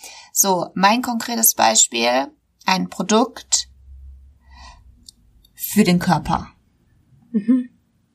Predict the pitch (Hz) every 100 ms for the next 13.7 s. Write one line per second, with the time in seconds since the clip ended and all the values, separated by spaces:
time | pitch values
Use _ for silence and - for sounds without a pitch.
0 | _ _ - - 196 185 196 - 190 196
1 | 208 - - 185 180 196 - - _ _
2 | _ _ _ _ _ _ _ _ _ _
3 | _ _ _ _ _ - 208 208 214 214
4 | 214 202 196 220 - - - - 226 233
5 | 262 233 226 226 - - 180 180 202 _
6 | _ - 190 185 185 180 185 185 - 208
7 | 202 202 208 - _ _ _ 202 196 196
8 | 180 185 226 233 214 214 208 196 190 -
9 | - - 202 226 214 180 180 180 196 233
10 | - _ _ - 196 196 - - - _
11 | 226 - 196 214 226 - 226 214 220 214
12 | 214 208 - - 185 170 190 208 180 175
13 | - _ _ 214 220 214 202